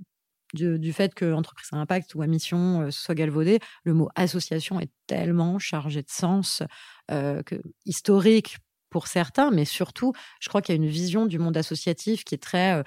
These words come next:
euh, bénévole, avec des personnes plutôt âgées, et puis, il faut surtout pas gagner d'argent. Euh, et d'ailleurs, si on se paye, euh, peu, c'est bien. Et j'ai rencontré tellement de,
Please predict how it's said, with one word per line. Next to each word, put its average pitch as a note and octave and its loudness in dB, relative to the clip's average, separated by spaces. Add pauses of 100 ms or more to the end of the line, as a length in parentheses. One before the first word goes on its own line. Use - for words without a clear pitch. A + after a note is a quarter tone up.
(360)
euh, A2 -2
bénévole, D#3 4
avec D#3 2
des D3+ -4
personnes C#3+ -6
plutôt - -12
âgées, G#3 6
et F3+ 4
puis, - -4
il - -12
faut G3 -2
surtout - -8
pas B2 -4
gagner C3+ -2
d'argent. G3+ 2
Euh, D#3 -2
et C#3+ -6
d'ailleurs, D3+ -4
si - -16
on - -16
se - -18
paye, - -6
euh, - -8 (100)
peu, G3+ 6
c'est - -4
bien. G3 4 (400)
Et F#3 -2
j'ai D3+ 0
rencontré C#3+ -6
tellement C4+ 4
de, F3 2